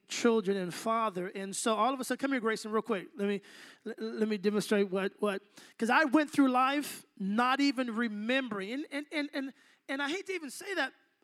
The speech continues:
and I don't know why, but I went through my life not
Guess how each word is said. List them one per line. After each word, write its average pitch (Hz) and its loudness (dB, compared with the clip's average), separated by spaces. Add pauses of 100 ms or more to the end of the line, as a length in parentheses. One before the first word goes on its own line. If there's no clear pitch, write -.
(160)
and 262 -8
I 277 -2
don't 320 -4
know 311 -2
why, 294 -4
but 262 -2 (1000)
I 269 2
went 320 -2
through 302 0
my 285 -2
life 262 -6
not 254 -2